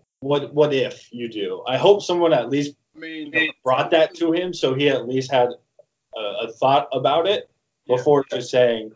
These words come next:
Speaker 1: "Yeah, okay, everybody says I can go, I'm going."
Speaker 2: I mean, if you listen to Kendrick, that's, that's what he said that he told him. He said he told him the day of. He said, "Hey, man, I wouldn't risk it." So there's that. But, you know, I don't know. He came out.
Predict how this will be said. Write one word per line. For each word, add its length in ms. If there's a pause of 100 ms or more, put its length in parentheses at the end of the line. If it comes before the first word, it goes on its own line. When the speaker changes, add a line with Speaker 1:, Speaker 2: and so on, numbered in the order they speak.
(120)
Speaker 1:
"Yeah, 320
okay, 180
everybody 420
says 240
I 120
can 180
go, 200
I'm 180
going." 220 (520)
Speaker 2:
I 40
mean, 160
if 140
you 100
listen 300
to 20
Kendrick, 260 (840)
that's, 220
that's 260
what 140
he 100
said 260
that 100
he 60
told 240
him. 60 (200)
He 80
said 140
he 60
told 180
him 120
the 180
day 180
of. 320
He 80
said, 260
"Hey, 120
man, 360 (720)
I 120
wouldn't 260
risk 280
it." 60 (500)
So 380 (120)
there's 300
that. 380 (100)
But, 340 (240)
you 100
know, 320
I 60
don't 100
know. 220
He 80
came 280
out. 180